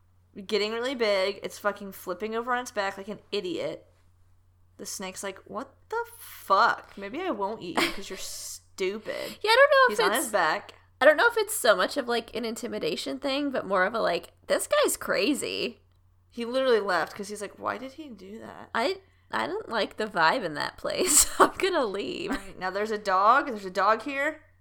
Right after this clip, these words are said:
Speaker 1: Uh, uh, uh, he's getting s-, he's getting snoofered.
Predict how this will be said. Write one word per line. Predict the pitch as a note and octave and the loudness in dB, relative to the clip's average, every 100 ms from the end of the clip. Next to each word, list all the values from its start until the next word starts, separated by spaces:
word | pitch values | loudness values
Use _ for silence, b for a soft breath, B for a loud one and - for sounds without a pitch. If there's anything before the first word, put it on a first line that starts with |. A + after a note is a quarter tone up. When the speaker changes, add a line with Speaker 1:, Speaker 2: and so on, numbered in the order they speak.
| _ _ - _ - | _ _ -20 _ -12
Speaker 1:
Uh, | G3 G#3 G#3 - - | -4 -4 -4 -20 -6
uh, | G3+ A#3 - - - - - _ - _ - - _ - | -2 -2 -6 -20 -20 -20 -20 _ -20 _ -20 -20 _ -8
uh, | G#3 A#3+ C4 - - | -2 -2 -2 -8 -18
he's | G#3+ - | -16 -8
getting | A3 A3 A#3 A#3+ | -6 -6 -6 -8
s-, | A#3+ - - - | -8 -8 -10 -12
he's | G#3 - | -18 -10
getting | G#3 - A3 A#3 | -8 -8 -10 -10
snoofered. | A#3+ - C#4+ D#4 E4 C#4 B3+ | -12 -12 -8 -8 -6 -6 -6